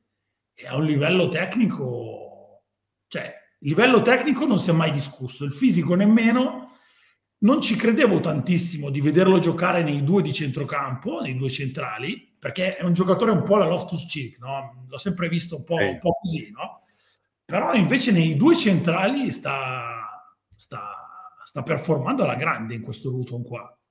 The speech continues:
Speaker 1: E poi dopo, dopo invece dall'altra parte, vabbè, si è visto il ben di Dio, <laughs> diciamo, cioè, eh,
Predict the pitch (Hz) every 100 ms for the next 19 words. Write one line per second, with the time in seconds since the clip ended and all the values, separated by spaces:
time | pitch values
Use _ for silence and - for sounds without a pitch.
0 | _ _ _ _ - - - 131 120 120
1 | 120 117 - _ 151 156 170 240 143 107
2 | 98 113 143 202 170 131 143 170 - 123
3 | 139 131 120 123 143 123 120 117 - 113
4 | 123 - 127 123 117 110 113 - 135 123
5 | 131 127 123 147 160 120 117 110 - 202
6 | - - 196 131 - - - - - -
7 | _ _ - - 117 110 104 98 104